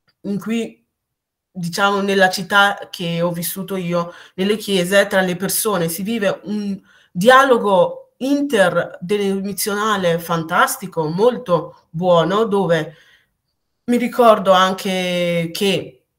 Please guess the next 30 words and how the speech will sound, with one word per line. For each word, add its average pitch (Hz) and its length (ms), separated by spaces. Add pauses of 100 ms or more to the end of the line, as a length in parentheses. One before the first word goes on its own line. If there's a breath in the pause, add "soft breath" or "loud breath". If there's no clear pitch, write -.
(280)
tra 196 220
i 214 160
giovani 208 760
noi 190 320
andavamo 180 460
nelle 170 240
altre 185 340
chiese 180 400
per 175 180
celebrare 170 720
culto, 247 720 (320 loud breath)
facevamo 196 800
dei 214 200
campi 254 460
spirituali, 196 720
delle 170 720
retreats, 196 580
come 175 220
si 170 340 (280 loud breath)
osano 175 520
definire, 180 680
insieme, 240 800 (320 loud breath)
e 214 340
si 247 160
organizzavano 240 920
anche 247 280
attività 214 600
sociali 262 520
insieme 247 640
con 220 260